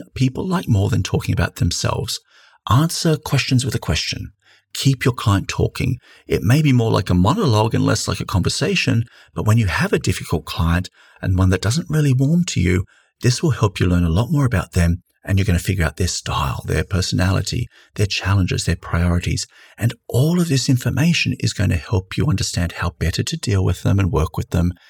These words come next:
and it's gonna help you build rapport. When you engage with those types of clients, when you're listening, write notes, you know, keep track of everything, and then record that information either in your C R M or in a note-taking app.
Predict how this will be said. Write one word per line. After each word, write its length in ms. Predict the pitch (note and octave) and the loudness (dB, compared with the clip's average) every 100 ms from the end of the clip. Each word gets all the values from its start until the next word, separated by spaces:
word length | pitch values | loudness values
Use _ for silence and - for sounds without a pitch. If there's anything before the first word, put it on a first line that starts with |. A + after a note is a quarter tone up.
| _ _ - | _ _ -4
and 200 | F#2+ G#2 | 0 0
it's 120 | G2 | -2
gonna 180 | - F2 | -2 -2
help 220 | D2 - | -2 -4
you 60 | - | -4
build 300 | - - - | -4 -4 -6
rapport. 420 | - - - - _ - | -8 -6 -6 -6 _ -12
When 320 | - G#2+ E3 | 2 4 4
you 100 | F3 | 2
engage 400 | F3 C3+ C3+ E3 | 2 2 0 2
with 160 | B2 - | 0 0
those 240 | F2+ E2+ | -2 -2
types 240 | - - - | -4 -6 -6
of 60 | |
clients, 480 | - D#2 D#2 - - _ _ _ | -4 0 0 -2 -6 _ _ _
when 200 | G#2 D3 | 2 4
you're 100 | E3+ | 4
listening, 480 | B2 F2 - F#2+ - - | 4 2 2 0 0 -2
write 360 | G#2 B2 - - | 2 2 2 -2
notes, 500 | C#3+ D3 G3 - - | 0 2 0 -4 -4
you 80 | - | 0
know, 200 | B2 - - | 0 0 -2
keep 220 | E3 - | -4 -2
track 260 | - - | -2 -2
of 80 | G3+ | 0
everything, 460 | A#2 G2+ F#2+ G#2+ G#2 - _ - | 0 0 0 0 0 -4 _ -4
and 160 | A2 | 2
then 80 | B2+ | 4
record 480 | C3 A#2+ - C#3+ F3+ | 4 0 -2 -2 0
that 120 | G2 | 0
information 640 | F#2+ F2 E2+ D#2 D2+ - - | 0 0 0 0 0 -2 -2
either 280 | - - | -2 -2
in 80 | - | -4
your 100 | - | -4
C 340 | - - D#2+ D#2+ | -6 -6 -2 -2
R 160 | E2 | 0
M 320 | G#2 A#2+ A2 A2 | 2 4 2 -2
or 180 | - F2 | -4 -2
in 60 | |
a 80 | F2 | -2
note-taking 640 | F2 G2+ - - G2 - - | 0 0 0 -4 -2 -2 0
app. 220 | G#2+ - | -2 -2